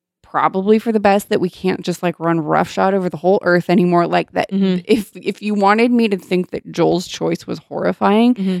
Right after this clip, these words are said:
Speaker 1: then you shouldn't have had that moment with the giraffes where the
Speaker 2: Mm-hmm.
Speaker 1: giraffes are just, like, free range,
Speaker 2: It's
Speaker 1: like, out in the
Speaker 2: beautiful.
Speaker 1: wild, and it's, like, beautiful. And, like, nature is taking over the cities. And, like, every time they encounter humanity, it's just, like, some sort, some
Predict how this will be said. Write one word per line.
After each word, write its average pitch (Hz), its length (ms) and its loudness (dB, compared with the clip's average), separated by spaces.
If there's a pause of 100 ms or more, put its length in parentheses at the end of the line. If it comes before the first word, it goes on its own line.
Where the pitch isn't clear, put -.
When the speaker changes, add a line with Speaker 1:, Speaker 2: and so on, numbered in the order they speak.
Speaker 1:
then 190 120 4
you 175 100 4
shouldn't 196 280 2
have 190 100 2
had 185 220 0
that 165 180 2
moment 170 360 2
with 175 180 -2
the 165 100 -8
giraffes - 680 -4
where 170 240 0
the 185 100 0
Speaker 2:
Mm-hmm. 185 60 -2
Speaker 1:
giraffes 175 440 0
are 175 80 0
just, 170 240 -6
like, - 280 -10 (120)
free 185 360 0
range, 170 720 -2 (240)
Speaker 2:
It's 185 60 -8
Speaker 1:
like, - 100 2
out 175 40 -4
in 160 60 -12
the - 0 -
Speaker 2:
beautiful. 180 520 4
Speaker 1:
wild, 175 340 2
and 180 120 0
it's, - 200 -4
like, 175 240 -2
beautiful. 170 600 2 (640)
And, 185 160 2
like, - 200 -2
nature 175 380 4
is 180 100 4
taking 175 360 2
over 165 140 2
the 156 100 -2
cities. 165 600 2 (460)
And, 196 160 2
like, 175 260 2
every 202 280 4
time 214 240 2
they 196 100 6
encounter 185 460 2
humanity, 170 680 2
it's - 240 -6
just, - 200 -6
like, - 160 -4
some 180 200 -4
sort, - 440 -6
some 180 180 -4